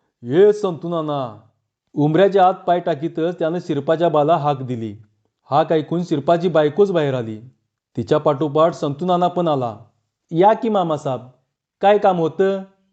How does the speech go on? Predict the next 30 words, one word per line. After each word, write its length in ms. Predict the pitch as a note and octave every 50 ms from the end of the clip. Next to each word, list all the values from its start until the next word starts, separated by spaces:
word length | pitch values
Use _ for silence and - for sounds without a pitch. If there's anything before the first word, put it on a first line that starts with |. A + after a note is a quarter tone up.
| _ _ _ _ _
"होय 220 | G2+ G#2+ C#3+ F3+ G3+
पूनम, 420 | G3+ G3+ F#3 E3 D3 B2+ A2+ G#2 G2+ - _ _ _ _ _ _ _ _ _ _ -
ह्यातला 320 | C#3 D3+ E3+ F3 F3 F#3+ F#3+
इंगा 320 | F#3 F3+ D#3+ D3+ E3 E3+
दोऱ्या 340 | E3+ E3 D#3+ D3 D#3 D#3+ F3+
तुमच्या 380 | F3+ - F3+ E3+ D3 - G#3
कुठल्या 300 | G3 F#3 F#3 E3 F3 F#3
आहेत 140 | F3 D#3+ D3+ C3
काय 100 | - D3+
बघ?" 440 | D3 C#3 D3 D3+ D3+ D3+ D3+ C#3+ C3 B2 - _ _ _ _ _ _ _ _ _ - -
"ह्यो 280 | C3+ C#3+ G3+ A3 A3+
बघा, 340 | G3+ F3+ E3 C3 C3+ A#2+ A2+ A2+ A#2+ _ _ _ _ _
ह्यो 180 | _ - F#3+ G3+
आमच्या 320 | G#3+ G#3+ G3+ F3+ F#3+ G#3+
मालकांचा 480 | G#3 G3+ F#3+ F#3 F3 G3 F#3+ F#3 F3 G3
इंगा 400 | F#3+ F3+ E3+ D3+ C#3 C3 B2 A2+ A2 - _ _ _ _ _ -
आणि 220 | - D3 E3 F3+ F3+
ह्या 200 | D#3+ F3+ F#3+ G3+
दोऱ्या 400 | F3+ F#3 F3 D#3 C#3 C3 A#2 A2+ A2+ - _ _ _ _ _ _ _ _ _
कुणा 240 | - E3+ F3 F#3 G3+
केलेल्या 380 | G3 - G#3 G3+ G3+ G3+ G#3 F#3+
आहेत 220 | F3 F#3 G#3 A3 F#3+
नव? 280 | F#3+ F3 D3+ C3 A#2+ A2 A#2 C3 _ _ _ _ _ _ _ _ _ - -
तुम्हाला 280 | G#3 G#3+ A#3 A3+ A3+
कुठं 240 | G#3+ F#3 F3 F3+ F3+
गावल्या 260 | E3 E3 E3 D#3+ E3 D#3+
मामासाहेब?" 540 | E3 D#3 D#3+ D#3+ D#3 - G3 F#3+ G3 F#3 F3 F3+ - _ _ _ _ _ _ _ _ _ _ -
"आमच्या 480 | - C3 C#3+ D3 C#3+ D3 E3 E3 F3
मळीत 340 | F#3+ F3 D#3+ D#3 F3+ F#3 E3
गावल्या." 380 | F#3+ E3+ D#3 D3 C3 C3 A#2+